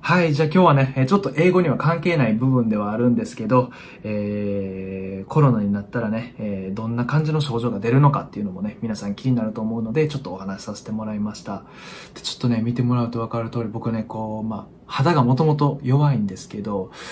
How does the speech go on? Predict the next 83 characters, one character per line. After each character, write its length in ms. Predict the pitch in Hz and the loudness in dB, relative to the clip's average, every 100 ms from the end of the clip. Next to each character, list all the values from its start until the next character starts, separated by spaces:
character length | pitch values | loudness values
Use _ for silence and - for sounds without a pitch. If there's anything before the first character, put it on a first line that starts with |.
| - - | -14 -8
ち 80 | - | -6
ょ 20 | |
っ 80 | 147 | -4
と 100 | 110 | -4
ね、 240 | 104 98 - | -4 -6 -12
こ 260 | - 104 - | -8 -8 -4
う、 40 | |
お 40 | 120 | 0
風 140 | 151 | 2
呂 220 | 131 104 - | 2 0 -6
入 240 | - 110 | -8 -6
れ 80 | 113 | -2
な 100 | 120 | -2
か 120 | 123 | -2
っ 80 | - | -4
た 100 | 90 | -8
り 100 | 87 | -10
っ 40 | |
て 140 | - 101 | -10 -8
い 40 | |
う 40 | 98 | -8
の 140 | 101 | -8
で、 220 | 101 92 | -8 -10
結 180 | - 147 | -8 -10
構 140 | - - | -10 -12
ね、 60 | |
肌 260 | - 226 117 | -8 -6 -6
が 160 | - - | -6 -10
悪 100 | - | -12
化 160 | - | -12
し 80 | - | -8
ち 60 | - | -4
ゃ 40 | |
っ 80 | 135 | -4
た 100 | - | -6
ん 80 | 98 | -10
で 80 | - | -10
す 120 | - | -12
よ 80 | - | -10
ね。 180 | 107 - - - - | -12 -12 -20 -16 -4
ま 60 | |
あ、 20 | 190 | -2
そ 100 | 208 | 4
こ 80 | |
ま 80 | 240 | 6
で 80 | 156 | 6
ひ 60 | 139 | 6
ど 120 | 170 | 2
く 100 | 131 | 2
な 80 | 120 | 0
っ 40 | |
て 120 | 135 | 2
な 80 | 123 | 0
い 80 | 110 | 0
の 120 | 107 | 0
で、 280 | 139 131 - - - | 2 2 0 -12 -8
あ 160 | 113 | -2
の、 300 | 110 104 98 | -2 -2 -2
良 100 | 120 | -2
く 100 | 123 | -2
な 100 | 107 | -4
っ 20 | |
て 140 | 98 107 | -6 -10
い 60 | |
く 80 | 104 | -10
と 140 | - 101 | -10 -6
は 80 | |
思 180 | 98 101 | -4 -4
う 20 | 95 | -6
ん 20 | |
で 80 | 92 | -10
す 100 | - | -12
け 100 | 104 | -10
ど、 240 | 113 - - | -10 -10 -12
も 100 | 110 | -8
う 20 | |
本 180 | 113 120 | -4 -2
当 80 | 107 | 0
に 80 | 107 | 0
ね、 240 | 110 - | -2 -8
コ 140 | - 120 | -6 -4
ロ 80 | 107 | -2
ナ、 220 | 101 | -4